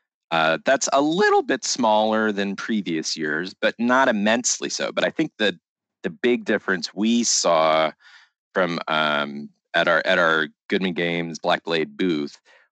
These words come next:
was that there were probably more folks who were in just for the weekend rather than for the whole four days of the convention. Um, so that was probably a little bit of a difference. Um, but,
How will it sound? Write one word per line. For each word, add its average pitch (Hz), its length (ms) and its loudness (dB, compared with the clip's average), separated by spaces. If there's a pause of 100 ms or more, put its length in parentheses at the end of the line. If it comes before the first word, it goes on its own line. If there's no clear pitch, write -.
(120)
was 90 360 0
that 87 360 0 (220)
there 98 100 -4
were 101 120 0
probably 123 540 0
more 92 520 -2
folks - 540 -4
who - 200 -8
were 90 220 -2
in 92 320 -4
just - 340 -4
for 101 120 -4
the 78 100 -6
weekend 80 420 -10 (120)
rather 87 280 2
than 82 200 -4
for 85 180 -8
the 78 100 -4
whole 82 800 -2
four 82 300 -4
days 71 440 -2
of 67 80 -10
the - 60 -8
convention. - 500 -10 (640)
Um, 135 220 0
so - 100 0
that 208 80 4
was - 120 -2
probably - 240 0
a 98 40 2
little 95 200 0
bit - 120 -2
of 69 80 -10
a - 60 -6
difference. - 720 -8 (120)
Um, 73 600 -2 (680)
but, 92 320 4